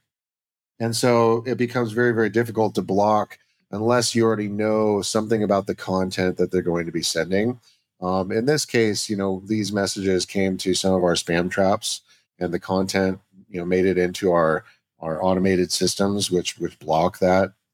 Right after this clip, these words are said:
very, very quickly. Uh, but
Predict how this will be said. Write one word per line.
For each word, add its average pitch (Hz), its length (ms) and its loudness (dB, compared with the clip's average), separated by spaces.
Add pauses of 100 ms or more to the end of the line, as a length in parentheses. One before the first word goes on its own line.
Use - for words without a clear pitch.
very, 82 200 -2
very 78 200 -4
quickly. 120 540 -2 (420)
Uh, 87 360 -2
but 101 520 -2